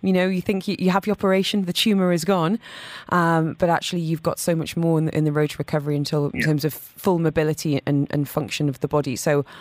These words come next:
Speaker 1: um, Jonathan, I will find
Speaker 2: I
Speaker 1: that for
Speaker 2: think
Speaker 1: you.
Speaker 2: Adding to this, uh, as well, sometimes they receive radiotherapy if it is locally diseased, and this will affect also the elasticity of the muscles and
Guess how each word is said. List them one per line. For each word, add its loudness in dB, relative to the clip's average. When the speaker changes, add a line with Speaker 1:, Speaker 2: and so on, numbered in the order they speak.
Speaker 1:
um, 2
Jonathan, 0
I 2
will 2
find 4
Speaker 2:
I 6
Speaker 1:
that 6
for 6
Speaker 2:
think 4
Speaker 1:
you. -2
Speaker 2:
Adding 6
to 2
this, 6
uh, 8
as 2
well, 6
sometimes 2
they 4
receive 2
radiotherapy 2
if -10
it -10
is -20
locally 2
diseased, -2
and -2
this 4
will 2
affect 0
also 0
the 0
elasticity -4
of -2
the -2
muscles 2
and -6